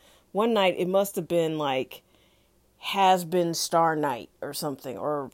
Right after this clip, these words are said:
we got there too late and we missed all the stars, 'cause apparently Tom Cruise and Nicole Kidman had just left. And, uh, at that time, they were super huge stars and they were a big couple.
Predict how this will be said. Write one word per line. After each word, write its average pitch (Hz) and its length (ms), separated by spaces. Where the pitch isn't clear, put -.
we 175 200
got 175 260
there 175 140
too 175 200
late 165 320
and 160 120
we 165 100
missed 160 320
all 147 160
the 127 100
stars, 127 460
'cause 165 160
apparently 170 400
Tom 160 320
Cruise 165 400
and 147 80
Nicole 127 300
Kidman 147 400
had 151 240
just 175 320
left. 131 320
And, 160 340
uh, 143 340
at 170 160
that 170 160
time, 165 240
they 156 100
were 165 120
super 160 360
huge - 640
stars 226 600
and 165 120
they 127 60
were 117 140
a 107 40
big 131 200
couple. 233 440